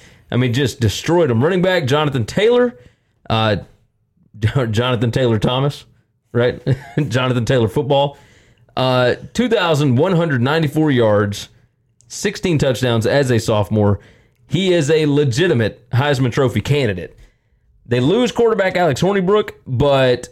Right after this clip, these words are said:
Chryst will be the first one to tell you that quarterback inefficiency was the reason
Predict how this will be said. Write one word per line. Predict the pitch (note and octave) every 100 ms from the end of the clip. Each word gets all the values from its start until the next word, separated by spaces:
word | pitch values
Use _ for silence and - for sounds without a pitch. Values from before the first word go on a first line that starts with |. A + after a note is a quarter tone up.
| _ _ _ _ -
Chryst | - F3 F#3
will | C3+ D3+
be | E3
the | C#3
first | D3+ -
one | D3
to | B2+
tell | A2+ F#3
you | G#3+ A3+ A3 _ _ _ _ _ _
that | A#2+ B2 A#2 - - _ _
quarterback | - F3 E3+ E3 D#3 - - _ -
inefficiency | E3 C#3 C#3 C3 B2 - A#2+ A2+ -
was | G#2+ B2+ A#2+ G2
the | A#2
reason | A2 D#3 C3+ A2+ G#2